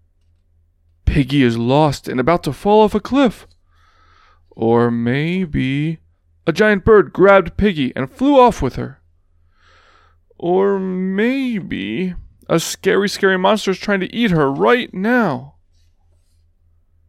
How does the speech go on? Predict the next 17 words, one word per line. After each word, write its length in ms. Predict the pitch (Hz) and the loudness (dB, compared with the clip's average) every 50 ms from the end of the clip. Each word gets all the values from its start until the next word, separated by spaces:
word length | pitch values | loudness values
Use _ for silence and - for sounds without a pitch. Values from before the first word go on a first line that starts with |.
| _ _ _ _ _ _ _ _ | _ _ _ _ _ _ _ _
Poor 420 | - - 196 202 202 202 202 208 | -6 -2 2 4 4 6 4 4
Piggy. 760 | 196 - - - - 127 123 131 135 131 127 127 131 139 139 - _ _ _ _ _ _ _ _ _ _ _ _ _ _ _ _ _ _ _ _ _ _ _ _ _ _ _ _ _ _ _ _ _ _ _ _ _ _ | 2 0 -4 -2 -2 -2 -2 -2 -4 -4 -4 -4 -6 -8 -12 -16 _ _ _ _ _ _ _ _ _ _ _ _ _ _ _ _ _ _ _ _ _ _ _ _ _ _ _ _ _ _ _ _ _ _ _ _ _ _
Maybe 800 | - - 131 165 214 247 269 320 269 269 262 262 254 254 254 - _ _ _ _ _ _ _ - | -10 -6 -4 -2 -2 -2 -2 -4 -4 -4 -4 -6 -6 -8 -10 -12 _ _ _ _ _ _ _ -6
Gerald 400 | - 127 147 180 190 180 147 - | -4 -2 -2 -2 -2 -4 -4 -6
got 240 | - 156 151 - | -4 -4 -4 -4
hungry 380 | 135 165 180 156 180 185 180 - | -6 -6 -8 -8 -6 -6 -8 -8
for 160 | - - 185 | -8 -10 -8
lunch. 580 | 123 151 208 240 - - - - - - - _ _ _ _ _ _ _ _ _ _ _ _ _ _ _ _ _ _ _ _ _ _ | -6 -6 -6 -6 -8 -12 -14 -14 -16 -16 -18 _ _ _ _ _ _ _ _ _ _ _ _ _ _ _ _ _ _ _ _ _ _
Piggy 400 | - - 160 190 160 139 131 127 | -2 0 2 0 0 0 -2 -2
must 320 | 135 165 202 202 170 - | 0 0 0 0 0 -2
be 120 | - 135 131 | -4 -6 -6
saved. 480 | - - 254 277 240 139 - - - - _ _ _ _ _ _ _ - - _ _ _ - - | -2 0 0 2 2 0 -2 -6 -14 -20 _ _ _ _ _ _ _ -20 -20 _ _ _ -10 -6
I 180 | - 151 226 | -2 -2 0
am 140 | 277 277 190 | 0 -2 -2
hungry 340 | 165 139 123 113 98 110 117 | -2 -4 -4 -4 -4 -4 -6
for 140 | - - - | -6 -8 -10
lunch. 400 | 107 82 71 - - - - | -10 -10 -12 -14 -16 -18 -18